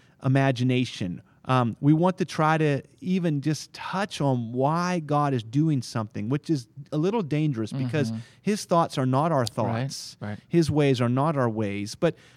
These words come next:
Speaker 1: but let's scratch the surface a little bit of why not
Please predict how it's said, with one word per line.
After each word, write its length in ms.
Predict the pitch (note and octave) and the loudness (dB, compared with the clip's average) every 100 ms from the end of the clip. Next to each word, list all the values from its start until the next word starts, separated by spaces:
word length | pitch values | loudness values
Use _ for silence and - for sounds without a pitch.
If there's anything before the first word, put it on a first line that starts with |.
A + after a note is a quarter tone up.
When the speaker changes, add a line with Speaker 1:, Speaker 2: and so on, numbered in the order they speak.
| - | -2
Speaker 1:
but 100 | G3+ | 0
let's 220 | C#4+ - | 0 -2
scratch 580 | - - G#3+ B3 - - | -6 2 4 4 0 -2
the 260 | E3+ D3+ - - | 2 2 0 -10
surface 580 | - - G3 F3+ C#3+ A#2+ | -12 -2 0 0 -2 -2
a 80 | |
little 320 | C3+ D3 F3 C3 | -2 2 2 2
bit 380 | A2+ G2+ - - - - - | 0 -2 -6 -18 -20 -6 2
of 240 | D#3 C#3 - - | 2 2 -8 -4
why 640 | C#3 G3 C4+ C#4 B3+ A#3 | 0 2 2 0 2 2
not 560 | F#3+ F#3+ G3 C#3+ A#2+ | 4 4 4 4 0